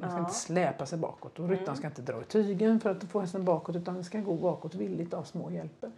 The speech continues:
Speaker 2: Mm.
Speaker 1: Då är det ett högt betyg.
Speaker 2: Mm.
Speaker 1: Får man dra hästen bakåt och det blir fel antal steg. För det är också viktigt.
Speaker 2: Ja,
Speaker 1: De
Speaker 2: just
Speaker 1: ska
Speaker 2: det.
Speaker 1: räknas.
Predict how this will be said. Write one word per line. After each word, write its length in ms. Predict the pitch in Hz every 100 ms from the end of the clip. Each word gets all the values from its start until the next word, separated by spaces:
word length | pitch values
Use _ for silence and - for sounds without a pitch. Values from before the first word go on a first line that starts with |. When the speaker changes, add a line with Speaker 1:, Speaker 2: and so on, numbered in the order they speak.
| -
Speaker 2:
Mm. 220 | 202 196
Speaker 1:
Då 120 | 202
är 40 | 180
det 80 | 131
ett 100 | 131
högt 260 | - -
betyg. 280 | 165 - - - 208
Speaker 2:
Mm. 380 | 202 220 247
Speaker 1:
Får 80 | 220
man 120 | 208
dra 180 | 202 226
hästen 280 | 254 254 240
bakåt 440 | 226 220 - 226 226
och 140 | 208
det 340 | 196 196 180
blir 300 | 185 180 170
fel 300 | 165 165 147
antal 340 | 147 139 143 135
steg. 600 | - 175 220 320 302 247
För 80 | 131
det 100 | 110
är 40 |
också 200 | - 160
viktigt. 560 | 202 220 - 240 - 165
Speaker 2:
Ja, 60 | 165
Speaker 1:
De 80 | 180
Speaker 2:
just 100 | 339
Speaker 1:
ska 100 | -
Speaker 2:
det. 60 |
Speaker 1:
räknas. 600 | 269 302 269 294 - -